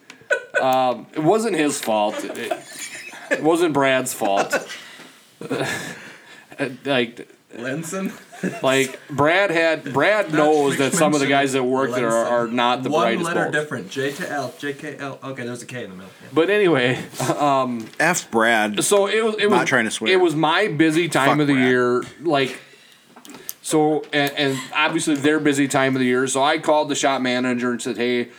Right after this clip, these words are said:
Speaker 1: this happened." He's like, "Yep, okay." I said, "Just letting you know," but I said, "I have no intention. I don't wanna get it fixed until fall."
Speaker 2: Hold on.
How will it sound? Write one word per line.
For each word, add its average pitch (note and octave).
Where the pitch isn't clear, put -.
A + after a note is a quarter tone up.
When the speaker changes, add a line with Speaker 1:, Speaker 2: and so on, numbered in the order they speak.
Speaker 1:
this D3+
happened." C#3+
He's C3+
like, C3+
"Yep, E3+
okay." D#3
I D3
said, C#3
"Just C#3
letting D3
you C#3
know," C#3+
but C3
I B2+
said, C3
"I C#3
have C#3+
no C3+
intention. C3
I A#2
don't A#2+
wanna B2+
get B2+
it B2
fixed -
until A#2
fall." F#2+
Speaker 2:
Hold E3+
on. A#2